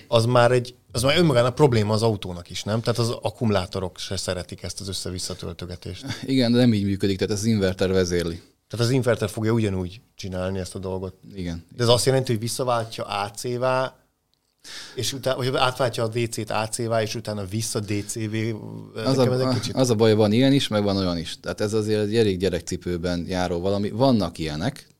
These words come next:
Speaker 2: lehet őket telepíteni, de, de gyakorlatilag ez ott jár, mint mondjuk öt évvel ezelőtt az okos otthon. Tehát, hogy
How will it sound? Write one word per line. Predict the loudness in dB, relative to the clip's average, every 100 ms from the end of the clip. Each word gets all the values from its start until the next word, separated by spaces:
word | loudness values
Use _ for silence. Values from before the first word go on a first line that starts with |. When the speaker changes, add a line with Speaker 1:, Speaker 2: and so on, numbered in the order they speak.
| -6
Speaker 2:
lehet | -4 -4
őket | -4 -4 -4
telepíteni, | -2 -2 -2 0 0 0 -4 -20 _ _ _
de, | -6 2 2 2 -4 -8 -8 -4
de | 2 2 0 -16 _ -6
gyakorlatilag | 0 2 4 4
ez |
ott | 4 2
jár, | 4 4 4
mint | 2
mondjuk | 2 0 0 -4 -14 -8
öt | -4 0
évvel | 2 2
ezelőtt | 0 -2
az | -2
okos | -4 -6 -12
otthon. | -12 -12 -12 -16 _
Tehát, | -20 -12
hogy | -8 -8